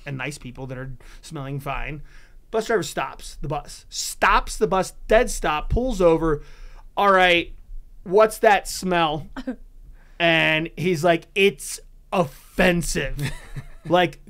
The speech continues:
Speaker 1: Cuckoo just looks at me and he goes, "Oh God." And he's wearing his Crocs and he has his shoes, like, in his hand.
Speaker 3: Yeah.
Speaker 1: Like, I don't know why you didn't shove them into his backpack.
Speaker 3: Yeah.
Speaker 1: And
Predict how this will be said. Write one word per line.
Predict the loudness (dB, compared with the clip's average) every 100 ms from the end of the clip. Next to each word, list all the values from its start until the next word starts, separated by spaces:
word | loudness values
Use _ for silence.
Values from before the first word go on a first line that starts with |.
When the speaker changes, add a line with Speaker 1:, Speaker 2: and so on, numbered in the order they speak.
| -6
Speaker 1:
Cuckoo | -4 -4 -4
just | -4 -4
looks | -8 -8
at |
me | -12
and |
he | -10
goes, | -12 -14 -16
"Oh | -14 -12
God." | -12 -14 -14
And | -10
he's | -8 -2
wearing | -2
his | 0 -2
Crocs | 0 0 -2
and | -6
he | -8
has |
his | -8
shoes, | -12 -12 -10
like, | -10
in | -10
his | -10 -12
hand. | -12 -10 -12 -14 -14
Speaker 3:
Yeah. | -12 -10 -6
Speaker 1:
Like, | -2
I | -2
don't | -2
know | -2
why | -4
you | -4
didn't | -8 -10
shove | -6 -6 -4
them |
into | -6
his | -8
backpack. | -6 -8 -6 -8 -8
Speaker 3:
Yeah. | -10 -12 -14 -8
Speaker 1:
And | -2 -2 -2